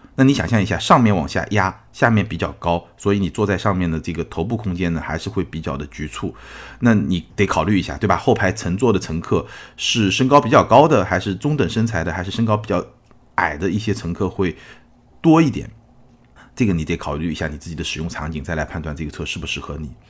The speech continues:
那这么一种坐姿呢，头部空间是比较差的，但是呢，也有它的好处，就它整个的坐姿不会那么的下陷。可能一些老年的乘客会比较喜欢，比如说像我爸妈，我爸妈坐我自己那辆车的后排，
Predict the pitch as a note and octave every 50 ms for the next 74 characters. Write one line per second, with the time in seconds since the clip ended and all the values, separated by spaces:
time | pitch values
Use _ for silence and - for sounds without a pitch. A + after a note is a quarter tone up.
0 | _ - - - - - - F3+ F3+ - E4 F4 D#4+ G#3+ E3+ D3+ A#2 - - -
1 | F3+ C#3+ G2 G#2 G#2+ - B2 B2+ C3+ B2+ A#2 G#2 F#2+ - - - - - - -
2 | - - - - _ - _ - C3+ E3+ G3+ B3 - F3 E3 D3+ D#3 D3+ C#3+ C#3
3 | - - C3 A2 F#2 - F#2 A2 - - - - - G#2 E2+ E2 - - - -
4 | G3 G3 F3+ - - F#3 F3+ F3 E3+ - - G2+ C#3 A3 E3 - - C#3 D3+ -
5 | - - F#2 - - - - - - - - D#3+ D#3 - F#3+ F#3+ - - F2 D#2+
6 | G2 C3+ D3 C3+ - - E3+ B2 G2+ G#2+ - - A2 - A2 G#2+ - C3 A#2+ C#3
7 | C#3 B2+ A#2+ G2+ G#2 G2+ - - - - - - - F#3 C#3+ G#2+ - - - _
8 | - - - - _ - - G2 A2 D#3 D#3+ D3+ - E3+ D#3+ D3 A2 E2 D#2 D2+
9 | D2+ D#2 D#2+ D#2 D#2+ F#2+ C3+ D3+ E3+ D#3+ C3 A2+ G2+ F2+ E2 D2+ - - - D2
10 | D2+ - - E2 - - D#2 - - D#2+ D2+ D2 - - - - C2+ C#2 D2+ D2+
11 | D#2 F2 F#2 B2+ B2 A#2 B2 G#2 D2 - F#2 E2+ E2 E2+ F2 F2 - - - -
12 | - - - F2 E2+ A#2+ A#2 A#2+ B2 B2+ B2 D3 C3 F#2+ D2+ D2 - B2+ A2+ G#2+
13 | D2+ F2 F2+ E2 D#2+ D2 - - E2 D#2 - - F#2+ - - - C2+ B1+